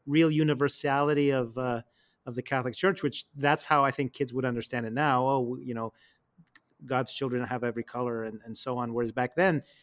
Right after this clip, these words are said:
you know, "I'm a Roman citizen, and these are some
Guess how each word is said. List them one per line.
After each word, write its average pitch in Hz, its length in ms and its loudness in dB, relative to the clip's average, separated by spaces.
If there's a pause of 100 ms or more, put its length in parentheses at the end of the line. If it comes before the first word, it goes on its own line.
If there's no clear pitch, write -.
you 135 80 -2
know, 127 100 0
"I'm 139 200 2
a 131 80 2
Roman 127 560 0 (120)
citizen, 131 640 0 (440)
and 127 240 -2
these 127 200 0
are 120 60 0
some 120 380 -6